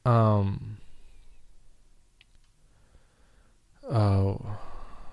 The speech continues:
yeah, I don't know if I'll be able, oh, here it is. Um, so,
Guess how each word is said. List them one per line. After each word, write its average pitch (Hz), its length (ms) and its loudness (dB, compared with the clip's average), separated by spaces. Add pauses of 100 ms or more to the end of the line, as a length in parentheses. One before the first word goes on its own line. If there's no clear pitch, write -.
(440)
yeah, 95 160 -2
I 87 40 -2
don't 92 220 -2
know 92 140 -2
if 90 120 -10
I'll 95 100 -4
be 98 120 -2
able, 95 320 -4 (300)
oh, 104 100 4
here 101 160 2
it 92 100 0
is. - 140 -8 (800)
Um, 98 640 4 (2250)
so, 98 680 6